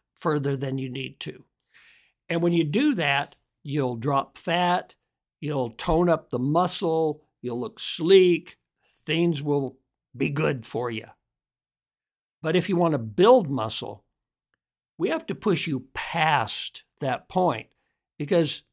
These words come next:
you can only build muscle when you push the muscle to the point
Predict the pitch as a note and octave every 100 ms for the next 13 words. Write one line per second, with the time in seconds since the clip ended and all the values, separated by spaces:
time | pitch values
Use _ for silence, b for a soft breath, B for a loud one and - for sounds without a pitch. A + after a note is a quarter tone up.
0 | - D#3+ D#3+ - G#3+ D4+ F#4+ G#3+ F#3+ G3+
1 | D#3 E3 F3 F#3 - G#2 G#2+ _ _ _
2 | _ b _ - E3 E3+ D#3+ C#3 - A3+
3 | A#3+ A3+ - A3 F#3 F#3+ - F#3 E3+ D#3+
4 | C3 A#2+ - F3+ D#3 A2+ A2+ -